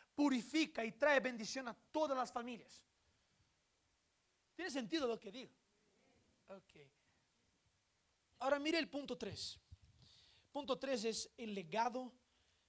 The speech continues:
de Noé. Yo mencioné eso, pero quiero, quiero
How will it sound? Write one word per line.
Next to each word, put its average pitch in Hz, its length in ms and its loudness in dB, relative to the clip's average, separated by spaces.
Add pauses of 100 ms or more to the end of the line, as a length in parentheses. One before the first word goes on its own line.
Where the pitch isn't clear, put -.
(300)
de 180 160 -8
Noé. 147 240 -10 (2000)
Yo 302 140 4
mencioné 262 560 2
eso, 170 320 -6
pero 202 180 -12
quiero, 233 480 -6 (1080)
quiero 240 340 -4